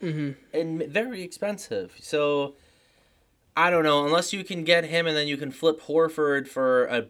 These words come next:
Speaker 2: another four. Like, if you get Conley and then, uh, just throwing out this name, uh, my, but you can go get Siakam by sending Horford. Um, I, I don't really see the value in that. Um, I have been thinking of another trade lately.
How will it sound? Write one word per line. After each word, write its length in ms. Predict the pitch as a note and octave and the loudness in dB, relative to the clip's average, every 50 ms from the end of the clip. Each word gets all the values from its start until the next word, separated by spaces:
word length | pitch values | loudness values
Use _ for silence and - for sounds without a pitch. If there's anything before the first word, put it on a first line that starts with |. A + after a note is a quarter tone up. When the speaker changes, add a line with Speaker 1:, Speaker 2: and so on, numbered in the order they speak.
| - - B2+ | -8 -8 -6
Speaker 2:
another 380 | B2 A#2+ C3 C3+ C3 B2+ A2+ | -2 0 0 2 2 0 0
four. 640 | - - - D#3 D3+ C3+ B2 A#2 A2+ A2 A2 A2+ A2+ - | -2 0 0 2 4 4 4 4 2 2 0 -2 -6 -6
Like, 200 | A#2 A#2 A2 G#2+ | -6 -4 -4 -4
if 140 | A#2+ A2+ D3+ | -4 -4 -2
you 80 | D#3 D#3 | 0 2
get 200 | D#3+ D#3 D3 - | 2 0 0 -2
Conley 460 | - D#3 D3+ D3 D3+ D3 D3 C#3+ C#3+ | -4 -4 -4 -4 -4 -4 -4 -2 -2
and 140 | C#3 C3+ C3+ | -2 0 0
then, 340 | C3+ C3+ C3 B2+ B2+ B2 | 0 0 0 0 -2 -4
uh, 420 | A#2+ - - A2 A#2 A#2 G2+ D#2 C#2 A#1 - A2+ | -6 -8 -8 -8 -8 -8 -8 -10 -12 -14 -16 -14
just 240 | A2+ C3 - - | -12 -12 -10 -6
throwing 240 | - C#3 C3+ B2+ B2 | -4 -2 0 0 0
out 100 | B2 G#2+ A#2 | 0 -2 -4
this 160 | A#2 - - | -6 -6 -6
name, 220 | A#2+ A2+ A2+ A2 A2+ | -4 -4 -4 -4 -6
uh, 60 | F#2+ G2 G#2 G2+ - - _ _ _ _ _ _ _ | -8 -10 -12 -16 -20 -20 _ _ _ _ _ _ _
my, 240 | F#2+ B2 A2+ A#2 B2 | -10 -6 -4 -2 -2
but 180 | A#2+ B2+ B2 | 0 0 0
you 160 | B2 B2 B2 | 0 0 0
can 80 | B2 C3 | -2 -2
go 140 | C3 C#3 C3+ | -2 -2 0
get 160 | B2 C3+ B2 | -2 -4 -4
Siakam 500 | - - C3 C3 B2+ A#2+ B2+ - C3 A#2+ | -6 -6 -4 -4 -2 -2 -2 -4 -2 -2
by 120 | A#2 A2+ | -2 -2
sending 400 | G#2+ - - B2+ B2 A#2 A2+ A2 | -2 -2 -4 -4 -4 -4 -4 -6
Horford. 540 | G#2+ A2+ A2+ A2 G#2+ - - G#2+ G2 G2 G#2 - _ _ _ _ _ _ - | -6 -4 -2 -2 -2 -2 -4 -4 -4 -6 -8 -14 _ _ _ _ _ _ -10
Um, 580 | - G#2 G2+ G#2 G2+ G#2 G2+ G2+ G2+ G2+ F2+ - _ _ _ _ _ _ - _ _ - | -8 -8 -6 -6 -6 -6 -8 -8 -8 -10 -12 -14 _ _ _ _ _ _ -20 _ _ -8
I, 300 | A#2 B2+ A#2 B2 C3 C3+ | -6 -4 2 4 4 4
I 20 | |
don't 200 | C#3+ D3+ D3+ C#3 | 4 4 2 2
really 260 | C#3+ C#3+ C#3 C3+ C3+ | 0 0 0 0 -2
see 160 | C3 - - C#3 | -4 -4 -4 -4
the 100 | C3 B2 | -4 -2
value 460 | - B2 A#2+ A#2+ B2 A#2 A2 G#2+ G#2 | -2 -2 0 0 -2 -2 -2 -4 -6
in 80 | G2 | -8
that. 240 | G2 G2 F#2+ G2 - - _ - | -10 -12 -12 -14 -14 -16 _ -10
Um, 480 | A2 A2 A2 G#2+ G#2+ G#2 G#2 G#2 G#2 - | -8 -6 -6 -4 -4 -4 -6 -6 -8 -8
I 120 | - A2 | -8 -6
have 260 | A2 B2+ C#3+ D#3+ E3+ F#3+ | -2 0 2 2 2 0
been 180 | F#3+ E3 D#3 | -4 -6 -8
thinking 600 | - - - - - - D3 D3 C#3+ - C#3+ C3+ A#2+ | -10 -12 -16 -20 -12 -10 -8 -8 -6 -4 -4 -2 -2
of 100 | A2 A2+ | -2 -2
another 380 | A2+ A2+ B2 C#3+ C#3+ C3+ B2 | -4 -2 -2 -2 -2 -2 -4
trade 380 | - - - A2+ G#2 G2+ F#2+ G2 | -4 -6 -6 -6 -6 -6 -8 -10
lately. 420 | G2+ G2+ E2 C#2+ G2 G2+ F#2+ G#2+ | -10 -12 -10 -10 -10 -10 -10 -12